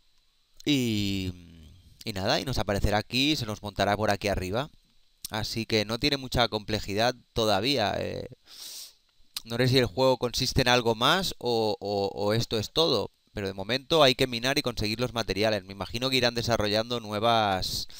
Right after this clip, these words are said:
actividades. Entonces, vale.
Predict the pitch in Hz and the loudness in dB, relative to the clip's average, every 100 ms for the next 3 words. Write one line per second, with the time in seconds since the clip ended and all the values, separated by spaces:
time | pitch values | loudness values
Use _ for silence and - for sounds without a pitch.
0 | - - _ _ - _ _ - - 120 | -20 -20 _ _ -20 _ _ -20 -8 -6
1 | - 117 101 117 113 - - - - - | -4 -4 2 4 4 2 -4 -6 -12 -20
2 | _ _ _ _ _ _ - - 98 98 | _ _ _ _ _ _ -20 -18 -16 -16
3 | - 101 101 - 107 101 95 92 90 - | -8 -8 -6 -4 -2 0 -2 -4 -8 -8
4 | - - _ _ _ _ _ _ _ _ | -10 -14 _ _ _ _ _ _ _ _
5 | _ _ _ _ 98 107 104 131 | _ _ _ _ -4 0 0 -2